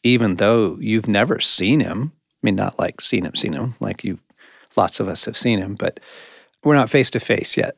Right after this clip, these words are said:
is what he's saying. "Though you do not see him now, you trust him and you rejoice with a glorious,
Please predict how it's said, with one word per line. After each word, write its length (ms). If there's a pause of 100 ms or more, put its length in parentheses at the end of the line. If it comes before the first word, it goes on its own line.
is 160
what 140
he's 100
saying. 300 (800)
"Though 60
you 180
do 160
not 260
see 300
him 240
now, 600
you 140
trust 560
him 340
and 200
you 160
rejoice 1300
with 320
a 220 (180)
glorious, 1400